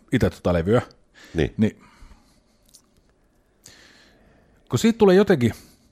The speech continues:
Speaker 1: se mitä sit välittää on kauhean jollain tavoin semmonen huoleton tunnelma tai semmonen, että
Speaker 2: Joo.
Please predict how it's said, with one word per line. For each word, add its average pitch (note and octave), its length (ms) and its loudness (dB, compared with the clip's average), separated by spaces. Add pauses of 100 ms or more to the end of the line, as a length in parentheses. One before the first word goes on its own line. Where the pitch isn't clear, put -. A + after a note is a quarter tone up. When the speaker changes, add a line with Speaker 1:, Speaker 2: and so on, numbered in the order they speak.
(180)
Speaker 1:
se - 120 -6
mitä E3 200 0
sit B2+ 140 -2
välittää B2+ 300 2
on G2+ 60 -2
kauhean G#2+ 300 0
jollain G#2+ 260 0
tavoin F#2+ 340 -4 (840)
semmonen G#2+ 420 -6
huoleton D#2+ 580 -2 (920)
tunnelma E2 420 -4
tai D#2+ 140 -8
semmonen, E2+ 320 -6
että - 240 -12
Speaker 2:
Joo. F2 300 -4